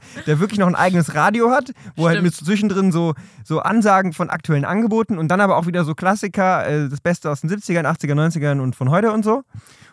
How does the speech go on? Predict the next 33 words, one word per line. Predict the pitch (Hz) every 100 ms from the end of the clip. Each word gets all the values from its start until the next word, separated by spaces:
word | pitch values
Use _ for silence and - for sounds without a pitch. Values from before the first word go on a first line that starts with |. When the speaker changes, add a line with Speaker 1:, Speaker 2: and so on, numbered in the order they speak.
| -
Speaker 1:
Und, | 175 175 -
ähm, | 170 170 175 170 160
das | 170 240
macht | 226
eigentlich | 202
immer | 202 208
Spaß. | - 135 131
Und | 156
immer, | 214 208 -
äh, | 165
es | 156
gab | 180 165
eine |
Zeit, | 156 180
da |
bin | 170
ich | 151
mit | -
meiner | 156 139
Freundin | - 170 185 156
einkaufen | 170 185 190
gegangen | 180 170
zu | 147
Penny | - 190 220
und | 156 147 _ - -
es | 156 175
hat | -
immer | 214 196
zu | 180
einem | 175
kleinen | 202 180 165
Dance-Off | 160 170 175 117 110 - -
geführt | - - 147 156